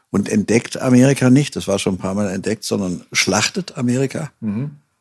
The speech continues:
Speaker 1: in brutalster Weise. Und vierzehnhundertzweiundneunzig war das Ende des arabischen Islamismus. Das mit achtzehnhundert, das war der,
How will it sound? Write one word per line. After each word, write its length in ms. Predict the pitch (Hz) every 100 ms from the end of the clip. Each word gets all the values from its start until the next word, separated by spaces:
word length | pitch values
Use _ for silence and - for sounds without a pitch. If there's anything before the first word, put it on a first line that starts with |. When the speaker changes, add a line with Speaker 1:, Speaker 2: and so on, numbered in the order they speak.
| _ -
Speaker 1:
in 340 | 98 92 90
brutalster 640 | - 104 104 107 120 123 107
Weise. 400 | 95 107 143 147 - - - - - _ _ _ _
Und 580 | 127 135 123 - - - _ _ _ _ _ _ _ _
vierzehnhundertzweiundneunzig 1040 | - 175 175 170 139 127 131 127 120 123 104
war 80 | 110
das 120 | 101
Ende 380 | 90 80 82 69 _ _ _ _ _
des 400 | 110 - - - _ _ _ -
arabischen 600 | - 101 117 110 - 80
Islamismus. 600 | 87 90 85 87 - 78
Das 220 | 92 -
mit 100 | 104
achtzehnhundert, 640 | - - - 104 113 110
das 120 | 92 101
war 100 | 101
der, 180 | 95